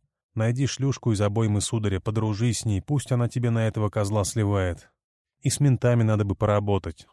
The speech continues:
вслух подумал он. «А там кого можно снять?» «Малахова».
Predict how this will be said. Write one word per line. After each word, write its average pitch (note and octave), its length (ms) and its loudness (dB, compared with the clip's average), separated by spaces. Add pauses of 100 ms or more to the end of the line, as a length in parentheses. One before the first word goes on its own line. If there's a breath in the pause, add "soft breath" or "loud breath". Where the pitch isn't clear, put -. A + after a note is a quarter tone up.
вслух - 320 -6
подумал F#2+ 420 -2
он. E2+ 220 -4 (640)
«А A2+ 140 -4
там B2 300 0
кого A#2 240 2
можно G#2 320 0
снять?» F#2+ 520 -4 (640)
«Малахова». G#2 760 -2